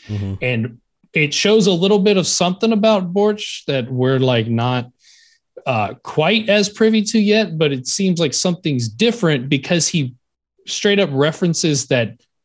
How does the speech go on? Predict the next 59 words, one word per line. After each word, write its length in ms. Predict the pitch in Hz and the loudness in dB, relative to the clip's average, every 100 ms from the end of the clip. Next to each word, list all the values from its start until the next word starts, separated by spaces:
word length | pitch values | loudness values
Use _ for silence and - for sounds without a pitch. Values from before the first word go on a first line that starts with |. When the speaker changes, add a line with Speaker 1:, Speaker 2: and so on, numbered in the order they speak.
| _ - | _ -6
Speaker 2:
Nilfgaard 680 | 135 139 165 - 156 156 | 0 2 0 0 2 2
would 120 | 139 147 | 2 2
have 80 | 135 | 2
been 120 | 135 | 0
a 60 | |
better 300 | 120 131 151 | 0 0 0
place 480 | 139 - 131 160 160 | -2 -2 0 0 -2
with 200 | 147 135 | -4 -2
a 100 | 127 | 0
more 280 | 123 131 139 | 0 0 -2
tempered 480 | 143 160 151 127 110 | -2 -4 -2 -2 -4
hand 400 | - 151 135 123 | -2 -2 0 0
like 200 | 117 107 | -2 -2
Yennefer's. 680 | 127 120 - - 87 - - _ _ _ - | -2 -2 -2 -8 -8 -8 -10 _ _ _ -2
Like, 180 | 131 | -2
he 120 | 95 135 | 0 0
Speaker 1:
Right. 80 | |
Speaker 2:
knows 440 | 135 160 185 175 151 | 0 2 4 2 2
that 140 | 139 | 0
Yennefer 420 | 143 160 151 156 | 0 0 0 0
was 240 | 131 123 - | 2 0 -2
slated 380 | 151 147 143 127 | 0 0 0 -4
to 100 | 120 | -6
go 320 | 117 156 156 | 0 2 2
there 300 | 120 107 110 | 0 -2 -4
and 220 | 110 110 | -4 -4
then 160 | 113 104 | -4 -4
changed 460 | - 160 135 - | -2 -2 -2 -4
it. 200 | 123 90 - _ - | -6 -8 -14 _ -10
Speaker 1:
Yeah. 220 | 117 90 85 | -8 -6 -8
Speaker 2:
So 440 | - 160 147 139 | -2 2 4 2
Speaker 1:
How 180 | - 143 | 0 -4
does 120 | 143 | -2
he 60 | 131 | 0
Speaker 2:
we're 60 | 185 | 2
Speaker 1:
have 60 | |
Speaker 2:
getting 140 | - 127 | 2 2
Speaker 1:
this 60 | |
Speaker 2:
a 60 | 160 | 2
Speaker 1:
knowledge? 420 | 160 156 156 135 | 2 2 0 -2
What's 200 | 127 117 | -6 -6
going 220 | - 110 101 | -4 -6 -6
on 140 | 92 | -8
with 100 | 85 | -12
that? 200 | - - _ _ | -14 -16 _ _
Yeah. 180 | 101 85 | -10 -4
Speaker 2:
Yeah, 200 | 131 104 | -2 0
we're 120 | 131 | 0
getting 160 | 175 170 | 2 2
a 40 | |
little 160 | 180 170 | 2 2
bit 100 | 160 | 0
of 60 | - | 0
insight 580 | 160 175 - 147 127 120 | 0 0 0 0 -2 -2
there 260 | 117 110 | -2 -2
that's 220 | 104 113 - | -4 -6 -4
like, 240 | 107 - | -4 -2
"What? 400 | 110 123 175 214 | -2 2 2 0
That's 240 | 143 143 | -2 -4